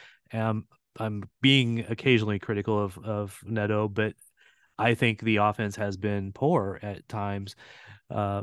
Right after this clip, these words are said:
the offensive player of the month, John Sosa, being a big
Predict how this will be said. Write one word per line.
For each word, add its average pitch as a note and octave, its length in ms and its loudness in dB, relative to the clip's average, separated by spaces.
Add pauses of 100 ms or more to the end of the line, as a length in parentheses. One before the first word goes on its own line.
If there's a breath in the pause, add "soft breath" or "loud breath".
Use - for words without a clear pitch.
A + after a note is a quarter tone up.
the A2+ 100 0
offensive A2 460 2
player A2 380 2
of G2 140 -4
the G#2 80 0
month, G#2 320 -2
John A2 240 2
Sosa, A2 380 0
being G#2 260 -2
a G2+ 60 0
big G#2 320 -2